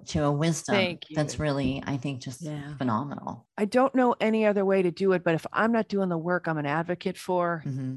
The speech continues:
Speaker 2: you know, what am I doing?
Speaker 1: Yeah.
Speaker 2: It is still one of my core fault lines. So when the
Speaker 1: Mm.
Speaker 2: tectonic plates shift, yeah, it'll trickle right back there to, "This isn't fair. Why am I alone?" Those are my two big ones.
Speaker 1: Mm.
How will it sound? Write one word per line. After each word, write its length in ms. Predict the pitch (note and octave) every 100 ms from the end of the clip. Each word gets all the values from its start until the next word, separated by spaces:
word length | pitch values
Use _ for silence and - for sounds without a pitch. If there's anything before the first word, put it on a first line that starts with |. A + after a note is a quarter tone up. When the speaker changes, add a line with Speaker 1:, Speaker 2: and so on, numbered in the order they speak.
| C3+
Speaker 2:
you 80 | F#3
know, 220 | F3 E3
what 140 | F3 G#3
am 80 |
I 60 | G#3+
doing? 280 | F#3+ G#3 A3+ _ _
Speaker 1:
Yeah. 220 | E3 C3+ B2+ C3+ _ _ _ _ _ -
Speaker 2:
It 140 | G3
is 160 | G#3 A#3
still 160 | - A3+
one 140 | G#3
of 40 |
my 120 | G3+ F#3+
core 240 | - G3+
fault 280 | - G#3+ A#3+
lines. 440 | D3+ - - - _
So 220 | - F3+
when 100 | E3
the 80 | E3
Speaker 1:
Mm. 60 | D3+ C#3+
Speaker 2:
tectonic 320 | F#3+ F3+ F3
plates 320 | - E3 D3+
shift, 500 | - - F3+ C4+ - - - -
yeah, 240 | G3 F3+ -
it'll 280 | F3+ G#3+ F#3 -
trickle 280 | - G#3+ F#3
right 280 | D#3+ F3+ F3+
back 280 | F#3 F3 -
there 220 | F3+ F3+
to, 300 | F3 F3 D3+ - - _
"This 220 | F#3 -
isn't 320 | F3+ F3 E3+ -
fair. 540 | F3+ D#3+ C#3 C#3+ - _ _ _ _ _ _
Why 220 | D#3 E3
am 120 | D#3+
I 120 | D#3+ D#3
alone?" 380 | D3+ D#3 D3 D3+
Those 160 | D#3+
are 40 | E3+
my 120 | D3+
two 180 | - D3+
big 160 | C#3
ones. 220 | - -
Speaker 1:
Mm. 500 | C#3 C#3 C#3 C#3 C3